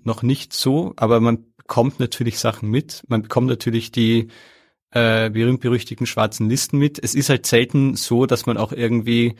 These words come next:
dann wirklich eine vertrauenswürdige Stelle hat, wo man sagen kann, ja, doch, da steckt mehr dahinter als jetzt irgendwie eine Annahme, weil am Ende des Tages kann's immer Fehler geben, aber das war in dem Fall jetzt auch anders.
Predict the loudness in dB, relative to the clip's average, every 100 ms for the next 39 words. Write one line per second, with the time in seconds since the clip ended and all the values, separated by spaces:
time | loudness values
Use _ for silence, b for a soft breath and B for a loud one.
0 | b b b b -2 2 2 2 0 -2
1 | 0 2 2 0 -2 -8 -2 2 2 0
2 | -2 0 0 -2 -2 0 0 0 0 -2
3 | -2 -2 -2 0 2 2 2 -2 -2 -4
4 | -4 -6 -4 -2 0 0 0 -2 -4 -4
5 | -8 -6 -4 -2 -2 -2 2 4 4 4
6 | 2 0 0 0 0 0 0 -2 -2 0
7 | 0 -2 -6 -8 -10 -10 -10 -10 -4 -4
8 | -4 -8 -6 -6 -4 -2 -2 -2 -2 -4